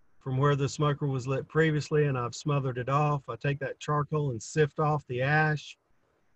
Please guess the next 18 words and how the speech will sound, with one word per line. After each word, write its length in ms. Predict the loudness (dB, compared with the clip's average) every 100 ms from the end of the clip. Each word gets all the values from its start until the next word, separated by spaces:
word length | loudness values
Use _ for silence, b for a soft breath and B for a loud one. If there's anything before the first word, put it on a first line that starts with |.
| _
and 100 | -12
some 220 | -2 -2
of 80 | -2
the 60 | -4
smaller 420 | -2 0 2 0
particles. 800 | 2 2 4 0 -4 -4 -8 -18 _ _ _ _ _ _ _ _ _ _ _ _ _ _ _ _ _
Keep 200 | 0 0
that 260 | 2 0 0
fire 280 | 2 4 4
going, 500 | 4 6 6 6 4
keep 280 | 0 -4 -4
the 80 | -2
bellows 420 | 2 2 0 -2
going 520 | 2 4 4 2 0 -4 _ _ _ _ -6
as 220 | -4 -2
you 100 | -2
add 360 | 0 4 4 4
these. 520 | 4 4 2 -2 -8